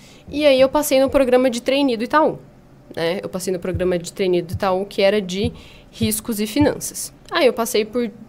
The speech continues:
diferentes áreas ali dentro. É, escolhi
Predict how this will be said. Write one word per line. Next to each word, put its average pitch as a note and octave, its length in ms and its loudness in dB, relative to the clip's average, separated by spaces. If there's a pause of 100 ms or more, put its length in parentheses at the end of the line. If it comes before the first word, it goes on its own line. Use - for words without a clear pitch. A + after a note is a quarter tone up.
diferentes A3+ 800 0
áreas F#3+ 360 -2
ali G3 200 -2
dentro. A3+ 420 -2 (720)
É, G3 320 4
escolhi B3+ 760 2